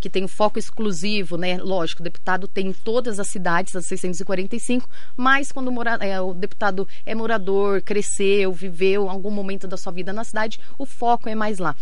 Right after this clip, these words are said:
Hoje nós não temos, é, um deputado estadual.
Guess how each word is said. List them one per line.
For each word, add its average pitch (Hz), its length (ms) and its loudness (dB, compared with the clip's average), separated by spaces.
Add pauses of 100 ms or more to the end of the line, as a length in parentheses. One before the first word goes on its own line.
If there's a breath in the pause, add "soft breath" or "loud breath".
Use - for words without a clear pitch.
(160 loud breath)
Hoje 240 240 2
nós 247 220 0
não 233 160 0
temos, 233 480 0 (220 loud breath)
é, 208 260 0
um 226 140 0
deputado 208 680 0
estadual. 208 680 0